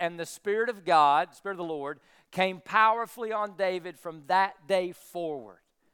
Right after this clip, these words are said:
He has the Spirit. Then Samuel set out and went to Ramah. Now the Spirit of the Lord had left Saul. So now the transition spiritually through anointing has taken place.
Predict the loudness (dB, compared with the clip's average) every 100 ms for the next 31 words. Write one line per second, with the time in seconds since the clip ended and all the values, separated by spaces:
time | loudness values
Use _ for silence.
0 | _ _ -6 -4 -2 2 2 2 -2 -16
1 | -18 -18 -12 -12 -12 -20 _ _ _ _
2 | _ _ _ _ _ -8 -8 -4 -2 -2
3 | -4 -6 -6 -2 4 4 2 -4 -12 -14
4 | -12 -4 -2 -2 -4 -4 -4 -4 -8 -12
5 | -10 -8 -8 -10 -10 -10 -6 -4 -2 0
6 | 0 -2 -8 -10 -2 0 0 -4 -12 -14
7 | -4 -4 -4 -8 -10 -8 -8 -8 -10 -10
8 | -10 -10 -10 -14 _ _ _ _ -16 -14
9 | -10 -6 -4 -4 -4 -8 -8 -6 -6 -8
10 | _ _ _ -8 -6 -8 -8 -6 -4 -6
11 | -10 -12 -12 -16 _ -6 -6 -4 -6 -6
12 | -6 -10 -10 -8 -8 -8 -16 _ -20